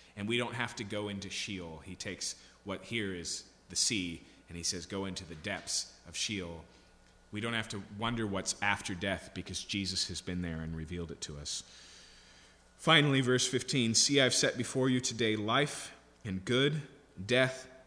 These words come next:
and evil." Two paths, two different ways. Joshua being the servant of Moses and a student of the covenant, Joshua chapter one,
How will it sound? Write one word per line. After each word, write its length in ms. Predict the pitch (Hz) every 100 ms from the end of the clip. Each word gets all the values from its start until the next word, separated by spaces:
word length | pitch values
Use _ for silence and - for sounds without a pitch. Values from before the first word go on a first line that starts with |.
| -
and 120 | 98
evil." 360 | 95 80 78 -
Two 220 | 175 175
paths, 560 | - 117 80 - - - - -
two 160 | - 165
different 320 | 151 143 95
ways. 400 | 98 80 - - - - - -
Joshua 480 | 143 135 - 135 110
being 240 | 117 107
the 80 | 101
servant 380 | - 131 120 113
of 100 | 117
Moses 460 | 110 110 117 -
and 80 | 98
a 40 |
student 580 | 95 - 127 123 120 - - - -
of 100 | 98
the 60 |
covenant, 420 | - 107 117 123 - -
Joshua 380 | 95 92 - 95
chapter 360 | 110 98 98
one, 300 | 90 95 101